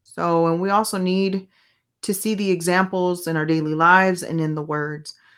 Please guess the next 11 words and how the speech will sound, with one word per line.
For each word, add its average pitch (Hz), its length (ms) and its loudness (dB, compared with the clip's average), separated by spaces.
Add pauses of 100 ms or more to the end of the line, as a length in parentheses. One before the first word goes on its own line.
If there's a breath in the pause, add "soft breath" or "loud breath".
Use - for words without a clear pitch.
(200 soft breath)
So 175 440 2
yes, 165 400 2
every, 226 500 0
once 214 400 2
I, 277 140 4
every 220 360 2
episode, 185 760 0
um, 175 200 -2
essentially 185 440 -2
what 170 120 -2
I'm 170 240 -2